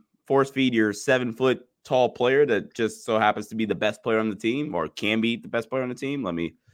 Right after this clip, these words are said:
<laughs> choose my words <laughs> wisely there, um, <laughs> so I don't anger any stands. Then, yeah, I mean, good, good stuff happens. A D was awesome tonight. I think he was the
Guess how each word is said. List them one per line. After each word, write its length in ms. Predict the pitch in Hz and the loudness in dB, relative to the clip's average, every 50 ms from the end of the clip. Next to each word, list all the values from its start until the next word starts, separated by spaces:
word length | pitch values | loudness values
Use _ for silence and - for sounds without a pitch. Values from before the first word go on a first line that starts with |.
| _ _ _ _ | _ _ _ _
<laughs> 300 | _ - 110 - - - | _ -14 -12 -10 -10 -8
choose 260 | - - 117 110 110 | -4 -2 -2 0 0
my 100 | 117 101 | 0 0
words 340 | 101 107 107 104 101 101 113 - _ | 2 4 2 2 2 -2 -8 -18 _
<laughs> 120 | - - | -10 -6
wisely 400 | 95 90 - - 117 - 120 123 | -4 -4 -4 -6 -6 -4 -2 -2
there, 560 | 123 135 - 139 139 135 - - 131 156 143 - - - - - - - - _ - | 0 4 6 6 6 6 2 0 -2 -2 -4 -8 -16 -20 -20 -20 -20 -20 -12 _ 2
um, 540 | 104 104 101 98 95 92 90 87 85 78 - _ _ - | 6 8 10 10 10 8 6 4 -2 -8 -10 _ _ -8
<laughs> 180 | - - - | -6 -6 -4
so 100 | - - | -2 0
I 60 | 95 90 | 0 0
don't 260 | 85 101 98 95 - - | 0 0 -2 -2 -2 -4
anger 280 | 98 101 101 98 101 | -2 -2 0 0 0
any 160 | 98 95 95 | 0 0 -2
stands. 520 | 95 - - 98 101 110 127 135 131 - - _ _ _ _ _ _ _ _ _ _ _ - | -2 -2 -2 0 0 0 -2 -2 -6 -10 -14 _ _ _ _ _ _ _ _ _ _ _ 4
Then, 460 | 147 147 151 151 151 151 147 147 - - _ _ _ _ - | 8 8 8 8 8 4 2 -2 -4 -12 _ _ _ _ 4
yeah, 340 | 190 240 269 240 170 - - - - | 6 8 10 10 8 6 0 -8 -4
I 60 | 131 | -2
mean, 220 | 131 135 135 120 | 0 0 0 0
good, 280 | 131 147 175 160 - 107 | 2 2 2 2 2 2
good 180 | 120 156 151 147 | 2 2 2 2
stuff 200 | - 147 127 - | 4 0 0 0
happens. 380 | - 82 67 67 - 78 - - | 0 -6 -8 -8 -10 -12 -6 0
A 140 | - 120 120 | 4 4 4
D 100 | 123 123 117 | 4 4 2
was 120 | 113 107 | 2 2
awesome 340 | 101 101 104 101 - 110 98 | 2 2 2 2 0 -2 -4
tonight. 300 | 98 98 101 101 101 - - | -2 0 0 0 0 0 -2
I 80 | 92 | -6
think 340 | - - 104 95 95 90 - _ _ _ _ | -6 -2 -2 -2 -2 -2 -6 _ _ _ _
he 100 | - 98 | -4 -4
was 120 | 95 92 | -2 -2
the 140 | 90 92 - | -2 -4 -4